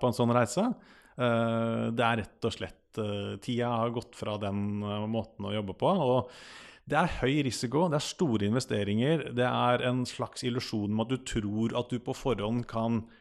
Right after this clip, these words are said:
detaljstyre et prosjekt til mange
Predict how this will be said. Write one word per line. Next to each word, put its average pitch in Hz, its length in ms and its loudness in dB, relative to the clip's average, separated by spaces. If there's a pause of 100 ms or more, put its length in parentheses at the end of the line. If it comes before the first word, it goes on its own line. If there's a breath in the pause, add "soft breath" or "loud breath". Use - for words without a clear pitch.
(240 soft breath)
detaljstyre 104 1200 -4
et - 140 -4
prosjekt - 560 -6
til 113 460 -2 (580 soft breath)
mange 117 880 0